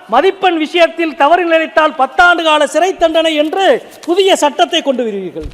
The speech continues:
பணவீக்கத்தை பற்றி இங்கே பேசியுள்ளீர்கள். கிராஃப்,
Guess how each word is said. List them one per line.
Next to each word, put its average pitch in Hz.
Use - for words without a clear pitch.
பணவீக்கத்தை 349
பற்றி 302
இங்கே 302
பேசியுள்ளீர்கள். 277
கிராஃப், 302